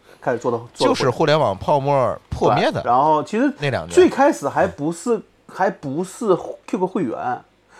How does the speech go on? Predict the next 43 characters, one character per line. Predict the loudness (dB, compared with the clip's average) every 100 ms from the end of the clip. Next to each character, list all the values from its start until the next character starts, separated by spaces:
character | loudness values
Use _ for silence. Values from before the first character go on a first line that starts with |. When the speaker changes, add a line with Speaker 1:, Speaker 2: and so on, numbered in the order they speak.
| -20
Speaker 1:
是 | -6 -6
注 | 2 4 6
册 | 4 2 0
Q | -2
Q | -2
号 | 2 2 2 -4
要 | -10
收 | -8 -10
钱。 | -12 -20 _ _ _ _ _ _ _ _ _ _
Speaker 2:
不 | -2 2
是， | 2 0
一 | 0
开 | 2 4
始 | 2
我， | 2 4 2 0
这 | -4 -2
个 | 0
我 | -2
最 | -2 -4
清 | -6 -6
楚， | -4
因 |
为 | -2
我 | -2 -2
是 |
第 | -4 -10
一 |
批 | -10 -12
的 |
Q | -10 -6
Q | -2 -2
会 |
员， | -4 -8
Speaker 1:
嗯。 | -12
Speaker 2:
我 | -12
交 | -4 -2
了， | 0 -2 -6 _ _ _ _
好 | -2 0
像 | 2 2
我 | 0 0
应 | 0 0
该 | 2 2
是， | 0 -2 -2 -2 -4 -8